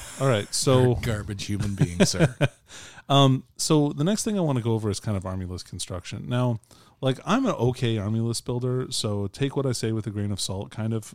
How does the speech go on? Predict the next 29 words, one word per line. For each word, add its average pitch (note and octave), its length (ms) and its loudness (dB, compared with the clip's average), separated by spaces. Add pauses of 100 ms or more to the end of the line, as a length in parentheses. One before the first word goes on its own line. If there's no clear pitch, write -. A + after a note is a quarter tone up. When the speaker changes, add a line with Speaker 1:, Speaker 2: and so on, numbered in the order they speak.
(140)
Speaker 1:
Um, F#2 460 -4 (100)
but, G#2 280 -2 (680)
like, A2 280 -4
understand C#3+ 480 2
the B2+ 60 0
format A2 320 0
that - 120 -6
you're G#2+ 120 -6
playing G2+ 340 0
and F#2 140 -4
what's F#2+ 160 -4
gonna G2 200 -4
be F#2+ 100 -6
good F#2+ 160 -6
in F#2 80 -6
that F#2+ 160 -8
particular G2+ 420 -8
format. - 400 -10 (680)
So, G2+ 560 0
like, G#2 180 -2
again, B2 440 -2 (180)
read A2+ 140 -2
the B2 60 -2
mission A2+ 260 -4
structure, G#2+ 500 -8
understand A2 440 -2
what G#2+ 100 -4
you're G2+ 100 -6
doing, F#2+ 420 -2